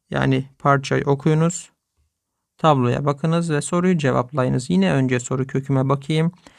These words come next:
According to the table, parç-, tabloya göre, "Which of the following is suitable place for them to meet?" Suitable, uygun demek. "Onlar için aşağıdakilerden hangisi buluşmak için,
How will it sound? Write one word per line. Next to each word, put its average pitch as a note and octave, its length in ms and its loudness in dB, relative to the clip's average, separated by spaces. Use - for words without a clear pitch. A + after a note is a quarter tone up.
According E3+ 480 2
to D#3 120 -8
the C#3 120 -4
table, D#3 680 0
parç-, C#3 380 -4
tabloya C#3 500 2
göre, C#3 420 2
"Which F3+ 280 0
of F3+ 140 0
the F3+ 80 -2
following E3+ 520 0
is E3+ 140 0
suitable D3+ 800 -2
place C3+ 480 -2
for C3+ 260 0
them C3 240 2
to C3+ 200 -4
meet?" C3 600 0
Suitable, C#3+ 580 0
uygun D#3 720 2
demek. E3+ 480 -4
"Onlar D3 440 2
için E3+ 840 0
aşağıdakilerden C#3 1000 0
hangisi D#3 880 0
buluşmak D3 640 -2
için, C3+ 420 -8